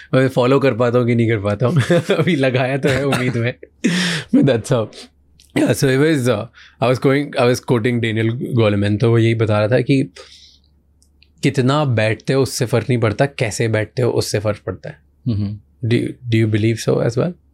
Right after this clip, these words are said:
Speaker 2: कैसे बैठते हो, in the sense, what does it
Speaker 1: मतलब
Speaker 2: mean by that?
Speaker 1: interruptive sitting होती है,
Speaker 2: हाँ जी, हाँ,
Speaker 1: तो
Speaker 2: yeah, yeah, definitely I agree with that।
Speaker 1: तो वो है।
Speaker 2: Definitely।
Speaker 1: प्लस उसके बाद उसका एक और ये था कि a lot of people are sitting like this।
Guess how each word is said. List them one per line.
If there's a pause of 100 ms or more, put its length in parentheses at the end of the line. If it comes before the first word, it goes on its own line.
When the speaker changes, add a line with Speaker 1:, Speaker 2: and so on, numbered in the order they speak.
(180)
Speaker 2:
कैसे
बैठते
हो,
in
the
sense,
what
does
it
Speaker 1:
मतलब
Speaker 2:
mean
by
that?
Speaker 1:
interruptive
sitting
होती
है,
Speaker 2:
हाँ
जी,
हाँ,
Speaker 1:
तो
Speaker 2:
yeah,
yeah,
definitely
I
agree
with
that। (460)
Speaker 1:
तो
वो
है।
Speaker 2:
Definitely।
Speaker 1:
प्लस
उसके
बाद
उसका
एक
और
ये
था
कि (720)
a
lot
of
people
are
sitting
like
this।